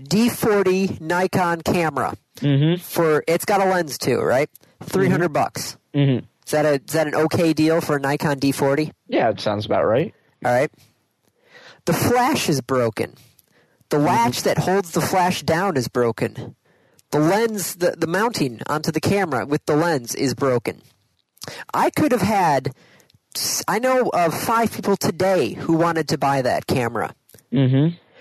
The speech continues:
Speaker 1: With all the physical damages, we know,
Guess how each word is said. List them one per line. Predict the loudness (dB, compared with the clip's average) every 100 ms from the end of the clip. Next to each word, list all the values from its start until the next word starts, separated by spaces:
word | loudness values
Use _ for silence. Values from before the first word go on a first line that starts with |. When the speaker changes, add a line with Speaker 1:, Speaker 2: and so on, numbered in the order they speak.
| -14 -4
Speaker 1:
With | -4 0
all | 2
the | 2
physical | 2 0 0 0
damages, | 0 0 0 0 0 -2 -2
we | -2
know, | 0 2 2 0